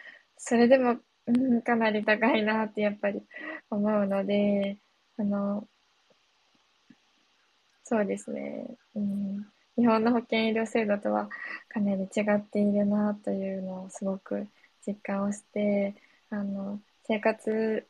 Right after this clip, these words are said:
をするっていうので、あの、精一杯な、あの、アメリカの人もたくさんいると思うんですけど、その人たちは、あの、医療を受けるっていう選択肢が本当に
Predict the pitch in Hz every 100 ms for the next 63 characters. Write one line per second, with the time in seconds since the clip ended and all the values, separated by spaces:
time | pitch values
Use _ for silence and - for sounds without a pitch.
0 | _ 277 277 - - - 240 269 285 -
1 | 233 214 214 208 202 208 208 208 208 _
2 | _ _ _ _ 214 202 196 202 202 -
3 | 214 208 - _ 202 196 196 202 226 226
4 | 214 208 - - 214 202 196 196 208 208
5 | 208 202 208 202 202 208 - 208 202 202
6 | - - 214 214 208 220 202 196 185 185
7 | 190 196 - - 202 208 - - - 226
8 | 220 233 208 214 208 214 226 247 226 -
9 | - - - 214 196 196 214 - - 233
10 | 214 202 202 277 269 233 - 208 202 196
11 | 196 202 _ _ _ _ - 214 208 220
12 | - 214 208 202 226 226 226 220 214 214